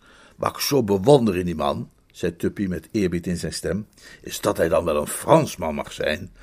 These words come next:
maar dat hij zich anders dan veel van die chefs niet beperkt tot de Franse keuken. Hij is altijd bereid en in staat ook eenvoudige, doch voedzame, echt Engelse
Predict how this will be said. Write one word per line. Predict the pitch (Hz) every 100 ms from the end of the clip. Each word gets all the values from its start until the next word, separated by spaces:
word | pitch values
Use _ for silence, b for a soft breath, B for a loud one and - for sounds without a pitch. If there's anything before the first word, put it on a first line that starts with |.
| B B
maar | - 90
dat | 98 95
hij | 82
zich | 92 85
anders | 139 151 113 85
dan | 80
veel | 76 131 110 90
van | - 82
die | 80 85
chefs | - - 104 - - - b b -
niet | 135 -
beperkt | 95 - - 87 - -
tot | 95 -
de | -
Franse | - 92 - - -
keuken. | 240 208 - - _ B B B
Hij | -
is | -
altijd | 147 - 101
bereid | 80 78 95 143 - - b
en | - 92
in | -
staat | - 123 127 175 - B B
ook | - 90 - -
eenvoudige, | 95 80 - 170 156 - -
doch | 80 - -
voedzame, | - 175 170 - 127 98 -
echt | - 92 -
Engelse | 156 156 120 -